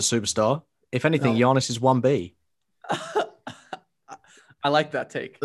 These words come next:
Speaker 3: I agree
Speaker 2: There
Speaker 3: with
Speaker 2: we,
Speaker 3: that.
Speaker 2: there we go. Um,
Speaker 1: Jimmy Butler,
Speaker 2: no, I
Speaker 1: Bam Adebayo? Like, no,
Speaker 3: No.
Speaker 1: there's no one
Speaker 2: No, it's
Speaker 1: close
Speaker 2: Jimmy
Speaker 1: here.
Speaker 2: Butler and Precious Achiuwa now.
Speaker 1: Ooh, I know what it is. I know what it is. It's Kawhi Leonard, Paul George is what it is.
Speaker 3: Ah, okay.
Speaker 2: No.
Speaker 3: Right,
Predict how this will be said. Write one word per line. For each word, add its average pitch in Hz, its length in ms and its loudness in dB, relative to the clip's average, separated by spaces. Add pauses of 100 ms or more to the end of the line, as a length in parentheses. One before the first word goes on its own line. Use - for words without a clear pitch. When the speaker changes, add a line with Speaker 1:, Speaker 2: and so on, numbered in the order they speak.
(140)
Speaker 3:
I 147 100 4
agree 151 300 0
Speaker 2:
There 127 160 4
Speaker 3:
with 113 140 0
Speaker 2:
we, - 120 -20
Speaker 3:
that. 123 60 -12
Speaker 2:
there 131 220 6
we 117 120 2
go. 92 380 0 (200)
Um, 120 640 2 (180)
Speaker 1:
Jimmy 165 260 -2
Butler, 170 240 -2
Speaker 2:
no, 139 80 4
I 131 120 6
Speaker 1:
Bam 165 40 -2 (180)
Adebayo? 147 360 2
Like, 175 200 -2
no, 165 360 0
Speaker 3:
No. 147 460 -2
Speaker 1:
there's 165 160 -2
no 180 120 -4
one 160 400 -2
Speaker 2:
No, 120 220 6
it's 113 120 4
Speaker 1:
close 131 140 0
Speaker 2:
Jimmy 135 160 4
Speaker 1:
here. 123 80 2
Speaker 2:
Butler 117 300 4
and 104 100 -2
Precious 117 500 -4
Achiuwa 101 480 -6
now. 95 360 -8 (200)
Speaker 1:
Ooh, 165 300 8
I 156 80 4
know 156 100 4
what 139 140 4
it 123 80 -2
is. 123 100 -4
I 123 100 -2
know 127 120 0
what 123 120 -4
it 120 60 -8
is. 123 200 -8
It's - 180 -10
Kawhi 135 260 0
Leonard, 127 280 -2
Paul 117 160 -4
George - 360 -10
is 131 80 -16
what 120 100 -8
it - 100 -10
is. - 180 -12
Speaker 3:
Ah, 127 280 -4
okay. 131 120 -10
Speaker 2:
No. 101 240 2
Speaker 3:
Right, 123 160 -2